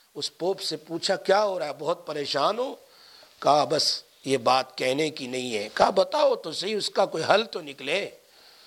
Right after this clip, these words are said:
سو اس نے کہا، "ہمیں حکم دیا گیا ہے کہ قرآن کو ضبط کر لیا جائے اور بس قرآن ہی نہ پڑھیں، اس لیے کہ مسلمانوں کی سب سے پکی تعلیم بچپن سے قرآن ہے۔"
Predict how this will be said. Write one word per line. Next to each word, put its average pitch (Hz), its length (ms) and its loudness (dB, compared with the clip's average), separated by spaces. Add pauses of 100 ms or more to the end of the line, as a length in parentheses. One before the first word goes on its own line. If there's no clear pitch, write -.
(280)
سو 165 380 6 (360)
اس 147 220 4
نے 127 160 -2
کہا، 131 340 2
"ہمیں 127 140 -8
حکم 165 380 -2
دیا 135 280 0
گیا 127 420 0
ہے 120 160 -2 (380)
کہ 120 160 -4
قرآن 120 420 0
کو 107 160 -10
ضبط 135 440 0
کر 120 160 0
لیا 117 340 -6
جائے 156 420 -2 (380)
اور 120 220 -2
بس 143 340 2
قرآن 131 320 0
ہی 151 220 -2
نہ 156 100 0
پڑھیں، 120 400 -2 (260)
اس 131 180 -2
لیے 143 340 0
کہ 202 180 2
مسلمانوں 135 800 2
کی 220 340 -4 (280)
سب - 300 0
سے 147 140 -2
پکی - 520 -2
تعلیم 196 580 0 (400)
بچپن 285 480 0
سے 214 280 -6
قرآن 339 380 2
ہے۔" 190 280 -8